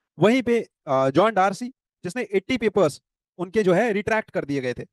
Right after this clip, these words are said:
What is retraction? आपका जो paper है, उसमें बहुत ज्यादा level तक plagiarism हो, Research paper में बहुत ज्यादा level तक plagiarism है, इसलिए आपका paper reject किया जाता है और आपको उसको दोबारा submit करना पड़ता है,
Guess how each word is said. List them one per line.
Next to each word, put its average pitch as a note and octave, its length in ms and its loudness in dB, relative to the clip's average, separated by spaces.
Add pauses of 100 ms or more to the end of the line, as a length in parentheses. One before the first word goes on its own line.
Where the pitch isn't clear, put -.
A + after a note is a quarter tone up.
(260)
What F#3+ 100 4
is A3+ 120 0
retraction? G#3+ 480 -2 (500)
आपका A3 340 0
जो A3+ 100 2
paper G3 300 -2
है, G#3+ 100 -4 (140)
उसमें G#3+ 360 -4 (280)
बहुत F3 340 2
ज्यादा F3 360 0
level F3+ 300 -4 (100)
तक A3 140 0 (100)
plagiarism F3 460 -4
हो, A3+ 260 6 (260)
Research F#3+ 300 -2
paper F3 240 -6
में G#3+ 120 -6
बहुत F3+ 180 0
ज्यादा F3 160 -4
level E3 180 -6
तक E3 120 -12
plagiarism E3+ 420 -4
है, G#3+ 180 -2 (260)
इसलिए G3+ 260 -2
आपका G3+ 280 0
paper F#3 240 -2
reject E3+ 260 -4
किया D#3 180 -4
जाता D3 240 -2
है F3+ 80 -4
और A3 280 -2
आपको D#3 200 -4
उसको G#3 140 -2
दोबारा E3+ 240 4
submit D3 260 -6
करना B2+ 180 -2
पड़ता A#2+ 220 -6
है, C3+ 140 -14